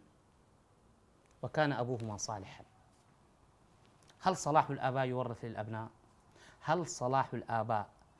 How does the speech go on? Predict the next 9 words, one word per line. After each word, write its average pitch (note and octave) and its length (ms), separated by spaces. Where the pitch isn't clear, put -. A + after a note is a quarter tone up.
يستفيد B2 680
منه A#2+ 200
الأبناء؟ A#2 420
الإجابة B2 580
نعم A#2+ 420
وألف C3 520
نعم، G2+ 260
فصلاح C3 420
الأب A#2 280